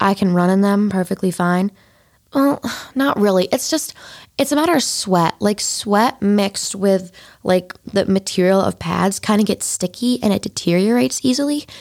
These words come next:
especially if it gets, like, wet with sweat, um, or, like, water. And this is normal. Like, you sweat. Like, so obviously if you have a pad in, which is a soakable material, when it, if it soaks up sweat, like, the pad just kinda gets, like, deteriorated.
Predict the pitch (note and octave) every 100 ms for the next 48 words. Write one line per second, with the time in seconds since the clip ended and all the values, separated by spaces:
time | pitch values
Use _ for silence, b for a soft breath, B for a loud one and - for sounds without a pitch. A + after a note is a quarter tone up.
0 | B - - A#3+ A3+ G#3+ G#3+ G3 F3+ E3
1 | - - b b _ F#3 F3 - - -
2 | - _ b b b b - F3+ E3+ F3
3 | F3+ F3 F3 E3 C#2+ A#1 - - G#3+ G#3+
4 | A#3+ A3 G#3 F3+ E3 - _ F#3+ F#3+ F3
5 | - - - - _ F#3 E3+ - E3+ E3
6 | - b _ - F#3 F#3 - F#3 F3 F3
7 | F3 - F3+ E3 E3 F3 b b b b
8 | F#3+ F#3+ F#3 F3+ - F3+ F3+ E3+ E3+ -
9 | A3+ F3+ E3 E3 - - F#3 - F#3+ -
10 | - - G3 F3+ - - F#3+ F3+ F3+ -
11 | F3+ F3+ F3+ - G3 F3+ F3 E3+ - E3+
12 | - B B - G3 - E3 F3+ G3+ G3+
13 | G#3 A#3+